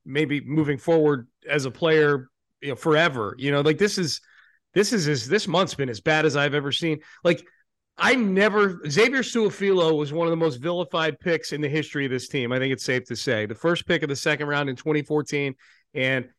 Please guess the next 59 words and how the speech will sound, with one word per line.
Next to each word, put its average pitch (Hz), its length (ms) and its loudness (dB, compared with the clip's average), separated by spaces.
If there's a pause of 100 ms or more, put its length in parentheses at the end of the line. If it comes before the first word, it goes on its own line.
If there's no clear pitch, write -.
(120)
was 143 140 -2
given 160 240 2
every 185 240 4
opportunity 170 640 2
to 151 60 0
be 151 100 0
the 139 100 -6
starting 156 380 -2
left 151 240 -2
guard 143 200 2
for 143 100 -8
this 139 180 -6
team. 196 260 -2 (320)
And 160 240 2
he 190 220 -4
was 175 120 0
not 175 240 0
good. 165 320 0
He 120 200 -4
was, 160 200 -4
now 160 140 -2
he 160 100 -4
might 262 200 -4
still - 180 0
be 160 100 -2
bouncing 165 380 -2
around 147 240 0
the 131 80 0
league, 156 260 0
though. 120 160 -2
He 135 80 0
might 190 180 -2
have 160 80 -6
improved 143 380 -4
after 139 260 -4
he 127 60 -2
left. 135 260 -2 (200)
That 170 140 2
does 180 180 0
tend 160 200 -2
to 139 60 -2
happen 147 280 -4
with 131 100 -6
offensive 139 420 -6
linemen 135 460 0 (280)
with 139 120 0
the 135 80 0
Texans. 139 540 2 (520)
But 175 300 6
as 156 140 4
far 233 200 8
as 185 120 8
his 175 180 2
body 175 320 4
of 147 140 2
work 175 200 2
as 147 100 -2
a 151 60 0
Texan, 180 540 0